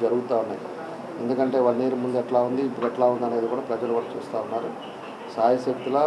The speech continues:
మనం కూడా అన్ని ప్రాంతాలు డెవలప్ అవ్వాలి. అన్ని విధాలుగా కూడా ఈరోజు ఎన్నో ఈ షాపింగ్ మాల్స్ కానీ, లేకపోతే పెద్ద పెద్దవన్నీ కూడా ఈరోజు మనకు ఒంగోలు అన్నీ కూడా ఫెసిలిటీస్ వచ్చేందుకు వస్తున్నాయంటే, ఇన్ఫ్రాస్ట్రక్చర్ కరెక్ట్ చేసుకుంటా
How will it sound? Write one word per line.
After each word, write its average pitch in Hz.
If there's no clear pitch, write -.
మనం 123
కూడా 127
అన్ని 135
ప్రాంతాలు 127
డెవలప్ 117
అవ్వాలి. 117
అన్ని 139
విధాలుగా 139
కూడా 127
ఈరోజు 123
ఎన్నో 131
ఈ -
షాపింగ్ 131
మాల్స్ 123
కానీ, 120
లేకపోతే 123
పెద్ద 127
పెద్దవన్నీ 135
కూడా 131
ఈరోజు 127
మనకు 113
ఒంగోలు 123
అన్నీ 135
కూడా 139
ఫెసిలిటీస్ 123
వచ్చేందుకు 117
వస్తున్నాయంటే, 117
ఇన్ఫ్రాస్ట్రక్చర్ 156
కరెక్ట్ 127
చేసుకుంటా 127